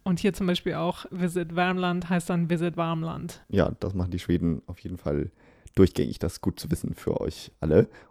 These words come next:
Speaker 2: Und das können wir jetzt auch bei der nächsten Landschaft gleich nochmal anwenden, dieses neue Wissen. Ich kann ja bei dem untersten Punkt anfangen, nämlich dem Instagram-Tipp für die nächste Landschaft.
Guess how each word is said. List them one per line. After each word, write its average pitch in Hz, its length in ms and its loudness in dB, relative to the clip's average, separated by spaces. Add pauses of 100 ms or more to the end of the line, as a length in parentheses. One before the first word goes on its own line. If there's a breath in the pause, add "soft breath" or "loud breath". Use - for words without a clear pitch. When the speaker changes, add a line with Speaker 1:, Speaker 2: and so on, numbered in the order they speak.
Speaker 2:
Und 104 160 6
das 98 140 4
können 101 180 4
wir 95 60 6
jetzt - 160 4
auch 104 140 2
bei 90 180 6
der 87 140 8
nächsten 101 480 6
Landschaft 90 680 4
gleich 90 200 2
nochmal 95 240 2
anwenden, 92 480 6
dieses 90 400 6
neue 87 480 8
Wissen. 131 380 6
Ich 117 120 2
kann 98 140 6
ja 95 100 10
bei 90 140 10
dem 92 240 6
untersten 110 460 4
Punkt 107 280 4
anfangen, 104 380 6
nämlich 98 260 4
dem 95 180 6
Instagram-Tipp 95 840 4
für 98 360 8
die 92 120 2
nächste 98 260 4
Landschaft. 90 560 4